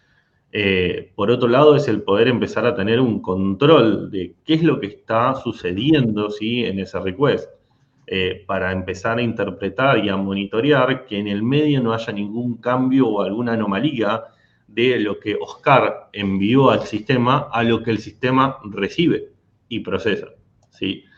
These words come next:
Para eso también es importante contar con plataformas como,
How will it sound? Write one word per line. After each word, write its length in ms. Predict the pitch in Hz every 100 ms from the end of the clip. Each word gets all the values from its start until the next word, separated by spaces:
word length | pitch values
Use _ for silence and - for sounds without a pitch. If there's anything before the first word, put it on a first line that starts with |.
| _ _ _ _
Para 160 | - 95
eso 220 | 104 113
también 400 | - 98 113 120
es 120 | 113 113
importante 540 | 101 98 113 117 113
contar 460 | 95 92 104 104 90
con 340 | 101 110 110
plataformas 840 | 95 90 87 - 104 104 101 95 - - _ _ _
como, 400 | - 95 90 -